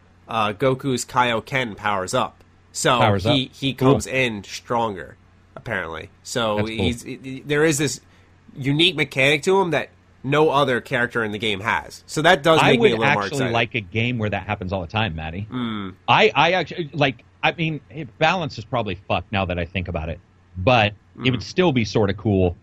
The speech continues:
Speaker 2: if, like, in most games, you know, if you have a battle, the big thing is battle, three against three or what have
Speaker 1: Yeah.
Speaker 2: you.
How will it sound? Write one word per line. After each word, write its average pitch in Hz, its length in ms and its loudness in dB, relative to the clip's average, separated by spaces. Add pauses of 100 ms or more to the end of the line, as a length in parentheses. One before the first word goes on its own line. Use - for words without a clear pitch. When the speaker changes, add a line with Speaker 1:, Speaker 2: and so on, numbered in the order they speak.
(480)
Speaker 2:
if, 117 260 0
like, 98 320 2
in 113 180 4
most 110 360 2
games, 104 400 0
you 107 80 0
know, 101 100 2
if 95 120 -2
you 104 60 4
have 104 140 2
a 95 60 -6
battle, 92 500 0 (240)
the 101 120 -4
big 95 240 -2
thing 107 240 0
is 101 120 0
battle, 85 360 -6 (100)
three 127 220 4
against 107 360 -2
three 117 320 2
or 98 80 2
what 101 140 2
have 104 180 2
Speaker 1:
Yeah. 101 120 2
Speaker 2:
you. 90 80 -4